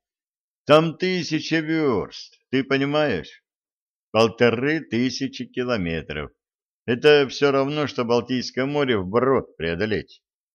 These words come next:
Степь непроходима». «Ну, ходят же через нее люди. Они там даже живут». «В том-то и дело, что живут.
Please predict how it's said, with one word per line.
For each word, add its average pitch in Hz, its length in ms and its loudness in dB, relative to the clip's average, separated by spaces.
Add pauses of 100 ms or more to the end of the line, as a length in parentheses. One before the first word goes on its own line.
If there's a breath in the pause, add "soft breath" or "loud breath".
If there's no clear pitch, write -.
(160)
Степь 151 640 0
непроходима». 110 1200 -2 (1400)
«Ну, 98 120 -6
ходят 185 440 -2
же 190 120 -2
через 180 340 -4
нее 180 300 -4
люди. 76 520 -6 (380)
Они 135 220 0
там 147 220 -2
даже 151 280 0
живут». 127 560 -6 (1400)
«В - 100 -16
том-то 123 380 4
и 131 140 6
дело, 90 420 -2
что 113 220 -4
живут. 113 480 0